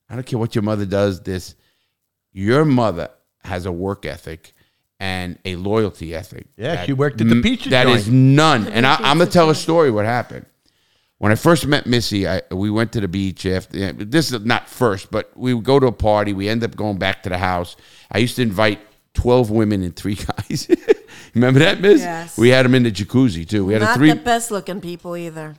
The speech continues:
Speaker 1: Uh, well, some of them were good looking. Me.
Speaker 3: Mm, yeah.
Speaker 1: But anyway, so we, Missy comes back, and she hated me at the time, but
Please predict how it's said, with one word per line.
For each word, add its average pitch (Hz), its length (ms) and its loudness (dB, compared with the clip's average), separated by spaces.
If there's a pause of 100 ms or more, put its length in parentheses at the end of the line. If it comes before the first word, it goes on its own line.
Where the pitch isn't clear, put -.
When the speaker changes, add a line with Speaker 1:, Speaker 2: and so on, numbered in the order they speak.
(100)
Speaker 1:
Uh, 139 320 0
well, 156 80 2
some 285 240 -2
of 107 40 -4
them 90 80 -6
were 80 100 -8
good 73 220 -8
looking. 67 300 -12
Me. 98 460 -4
Speaker 3:
Mm, 196 100 -18
yeah. 180 340 -16 (120)
Speaker 1:
But 123 260 2
anyway, 151 680 0 (320)
so 127 220 2
we, 151 300 2 (200)
Missy 156 300 0
comes 156 300 -2
back, 78 380 -6 (140)
and 85 540 -8 (160)
she 117 200 -4
hated 131 340 2
me 110 160 0
at 95 100 -8
the 101 80 -10
time, 95 400 -4
but 110 320 2